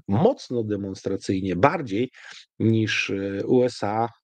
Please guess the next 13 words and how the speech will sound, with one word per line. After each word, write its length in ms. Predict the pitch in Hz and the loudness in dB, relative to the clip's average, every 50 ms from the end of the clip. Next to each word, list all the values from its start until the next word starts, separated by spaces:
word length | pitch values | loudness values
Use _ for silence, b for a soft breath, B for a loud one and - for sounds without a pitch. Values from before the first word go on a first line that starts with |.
| _ _ - | _ _ -6
no 220 | 98 101 98 101 | -4 -2 0 0
i 80 | 104 98 | 0 0
przede 220 | - - 101 110 | 2 4 4 4
wszystkim 360 | 110 - 120 110 - - 104 98 | 2 0 -2 -4 -4 -4 -4 -4
z 40 | |
sukcesem 640 | - - - 113 110 - - 110 - - - 98 95 | -4 -4 -6 -6 0 4 4 4 4 2 -2 -6 -6
względem 380 | 92 90 95 92 90 95 95 92 | -4 -4 -2 -2 -2 -2 -4 -2
tego, 220 | - 98 92 95 | -2 -2 -2 -2
co 100 | 92 - | 0 0
zrobili 480 | 98 101 95 90 87 90 87 95 98 104 | 0 2 2 0 0 -2 -2 0 2 4
Rosjanie 520 | 131 139 - - 151 110 85 82 82 73 - B B B B B B B B B B B B _ | 4 4 4 4 2 0 0 -2 -10 -16 -18 B B B B B B B B B B B B _
w 100 | - - | -20 -2
Piesiecku. 720 | - - 107 104 - - 78 - - - 208 240 - - | 2 4 4 4 2 -2 -6 -6 -2 0 0 0 0 -2